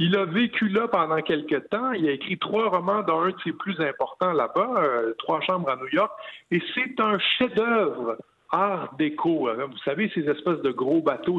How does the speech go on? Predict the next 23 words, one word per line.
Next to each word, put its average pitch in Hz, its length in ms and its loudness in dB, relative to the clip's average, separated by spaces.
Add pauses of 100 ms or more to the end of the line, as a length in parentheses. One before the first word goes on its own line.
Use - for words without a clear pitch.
ces 143 80 0
navires 131 360 0
transatlantiques 135 800 -2
dans 123 140 0
l'entre-deux-guerres, 123 840 0
là, 117 120 0
qui - 140 -4
faisaient 123 320 0
le, 120 160 0 (400)
euh, 113 540 0 (300)
les, 117 200 -2
les 120 160 0
pages 147 380 2
des 127 100 0
magazines 123 640 0
parce - 220 -4
que 139 100 0
le 123 240 0
style - 540 0
était 123 260 0
absolument 127 460 -2
extraordinaire. 131 640 0
Ben, - 140 0